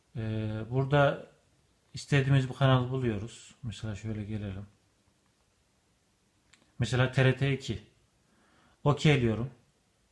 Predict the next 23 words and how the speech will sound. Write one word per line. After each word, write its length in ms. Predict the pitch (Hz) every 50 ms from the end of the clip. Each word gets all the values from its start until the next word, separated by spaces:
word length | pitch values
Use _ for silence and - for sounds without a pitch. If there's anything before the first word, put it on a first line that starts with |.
| _ _ _ _ _ _ _ _ _ _ _ _ _ _ _ _ _ _ _ _
Okeyledikten 500 | - 139 - - 156 147 156 151 151 160
sonra 240 | 151 143 147 147 147
yanına 400 | 147 143 147 151 151 147 147 143
bir 40 | 143
işaret 380 | 131 - 143 139 135 131 135 -
koydu 260 | 123 117 104 110 104
bakın. 240 | 101 98 107 104 - -
Ellinci 420 | 127 131 127 127 131 127 127 131
kanalın 300 | - 127 120 113 113 110
yanına 340 | 113 123 127 123 120 123 120
bir 60 | 120
işaret 380 | 113 - 120 113 110 107 - -
koydu. 220 | 101 101 98 90 82 - _ _ _ _ _ _ _ _ - _ _ _ _ _ _ _ _ _ _ _ -
Ben 220 | 143 151 165 170
bunu, 480 | 160 151 156 156 156 147 143 139 139 135
e, 60 | 131 - - _ _ _ _ _ _ _
kırk 260 | _ - 165 - - 147
üçe 180 | - - 160
alacağım. 360 | 156 151 139 117 101 95 82 - _ _ _ _ _ _ _ _ _ _ _ _ _ _ -
Elliden 400 | 147 139 135 131 120 131 143 139
kırk 220 | - 135 127 -
üçe 160 | - - 127 117
alacağım. 280 | 107 98 92 95 90